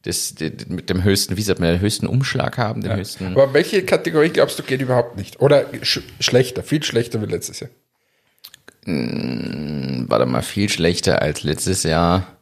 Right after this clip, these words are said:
Speaker 1: Ja, also ich glaub schon, ähm, ähm, alles, was so zum Schminken ist zum Beispiel und so, weil, weil
Speaker 2: Also ich verrat's dir.
Speaker 1: Jetzt.
Speaker 2: Zum Beispiel Deodorant.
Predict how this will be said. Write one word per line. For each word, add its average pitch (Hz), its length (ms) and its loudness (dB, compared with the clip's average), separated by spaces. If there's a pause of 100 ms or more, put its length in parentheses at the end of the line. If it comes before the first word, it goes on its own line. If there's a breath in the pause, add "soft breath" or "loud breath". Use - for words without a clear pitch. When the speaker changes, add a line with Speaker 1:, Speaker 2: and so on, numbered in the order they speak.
(2750 loud breath)
Speaker 1:
Ja, - 240 2
also 104 220 2 (180)
ich - 200 -10
glaub 82 260 0
schon, 139 440 2
ähm, 107 340 4
ähm, 92 340 0 (160)
alles, 101 220 2
was 98 120 -2
so - 60 -6
zum 95 220 -4
Schminken 110 400 0
ist - 180 -2
zum 82 140 -2
Beispiel 69 380 -2
und 62 120 -4
so, 80 140 -2
weil, 78 220 2
weil 78 120 -4
Speaker 2:
Also 117 160 2
ich 123 140 -2
verrat's 101 480 2
dir. 92 200 -8 (960)
Speaker 1:
Jetzt. - 80 -6
Speaker 2:
Zum 127 180 2
Beispiel 117 680 2 (600)
Deodorant. 101 560 2